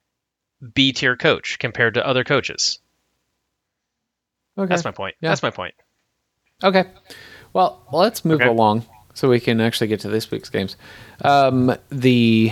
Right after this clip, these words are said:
Speaker 2: uh, the next game, if I can figure out where the hell I was. All right, yeah, yeah, your turn of the week, App State favored by six and a half. They were at Old Dominion. Old Dominion wins twenty-eight to twenty-one. We had this on, on here because it
Speaker 3: Oh,
Speaker 2: was
Speaker 3: no,
Speaker 2: on the
Speaker 3: Appy
Speaker 2: N F L
Speaker 3: State.
Speaker 2: Network. Yes.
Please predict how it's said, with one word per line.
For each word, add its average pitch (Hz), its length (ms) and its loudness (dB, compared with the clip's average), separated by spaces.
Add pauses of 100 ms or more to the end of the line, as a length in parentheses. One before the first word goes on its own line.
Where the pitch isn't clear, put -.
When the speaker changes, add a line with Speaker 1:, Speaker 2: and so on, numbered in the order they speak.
(480)
Speaker 2:
uh, 123 380 2
the 107 120 0
next 139 220 0
game, 104 180 2
if 113 120 -4
I 117 80 2
can 101 380 -2
figure 113 280 0
out 110 120 0
where 113 120 -6
the 110 120 -2
hell 113 220 -2
I 104 60 -2
was. 104 300 -4 (300)
All - 80 2
right, 131 120 2
yeah, 117 380 4
yeah, 107 140 2
your 98 160 2
turn 160 240 2
of 156 60 0
the 143 60 4
week, 123 280 2
App 120 180 0
State 117 360 0
favored 117 160 2
by 101 220 4
six - 300 -4
and 107 80 0
a 107 40 -2
half. 98 260 -2
They 104 180 2
were 104 360 0
at 98 180 2 (180)
Old 131 140 4
Dominion. 120 500 2
Old 139 200 2
Dominion 117 440 2
wins 123 500 0
twenty-eight 120 560 0
to 117 140 -8
twenty-one. 110 640 0
We 110 120 0
had 123 180 0
this 110 160 -4
on, 113 280 -2 (100)
on 117 120 -2
here 110 200 -2
because 104 280 -6
it 113 40 -2
Speaker 3:
Oh, 139 80 -2
Speaker 2:
was 147 100 0
Speaker 3:
no, 131 300 0
Speaker 2:
on 101 100 -2
the 92 80 -2
Speaker 3:
Appy 113 280 0
Speaker 2:
N - 60 2
F 123 60 0
L 101 140 2
Speaker 3:
State. 139 300 -2 (180)
Speaker 2:
Network. 87 420 -4 (220)
Yes. - 320 -14